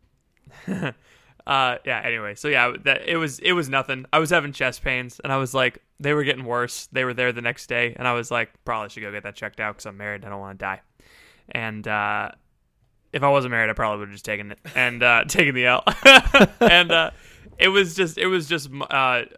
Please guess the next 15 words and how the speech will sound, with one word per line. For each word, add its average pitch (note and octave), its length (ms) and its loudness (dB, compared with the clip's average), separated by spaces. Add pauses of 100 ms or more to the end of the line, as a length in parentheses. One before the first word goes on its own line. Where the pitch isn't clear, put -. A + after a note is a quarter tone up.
I, B2+ 540 0
my, A#2+ 300 -6
my A#2 220 -6
chest, - 580 -6 (460)
uh, B2 80 -8
ligaments A#2 640 -12
were A#2 120 -12
swollen B2+ 560 -4
'cause A#2+ 160 -10
I A2 120 -10
was G#2+ 180 -14
lift-, A2 460 -12
I A2 100 -10
lifted A2 460 -10
wrong. F#2+ 440 -8